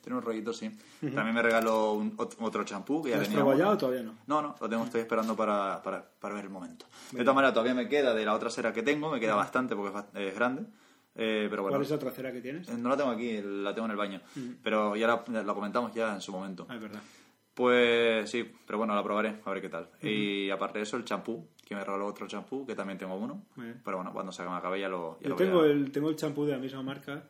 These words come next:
Speaker 2: el Brisk, este,
Speaker 1: Mm.
Speaker 2: porque lo venden ahí, pues eso, en la droguería, ¿no? De, de aquí, la cadena de droguerías.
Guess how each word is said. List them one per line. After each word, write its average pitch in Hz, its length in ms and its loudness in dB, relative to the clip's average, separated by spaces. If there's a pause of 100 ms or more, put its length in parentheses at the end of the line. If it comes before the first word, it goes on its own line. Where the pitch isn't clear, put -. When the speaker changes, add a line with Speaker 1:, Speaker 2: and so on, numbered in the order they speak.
Speaker 2:
el 113 440 -10
Brisk, 123 460 -10 (280)
este, 110 300 -4
Speaker 1:
Mm. 143 40 -12
Speaker 2:
porque 117 260 -12
lo 110 80 -4
venden 113 220 -6
ahí, 113 180 -4
pues 107 220 -12
eso, - 160 -18
en 101 60 -16
la 101 80 -16
droguería, 107 480 -14
¿no? 107 80 -14 (160)
De, 104 240 -18 (340)
de 131 180 -18
aquí, 120 160 -10
la 113 120 -8
cadena 117 340 -8
de 117 60 -8
droguerías. 113 600 -8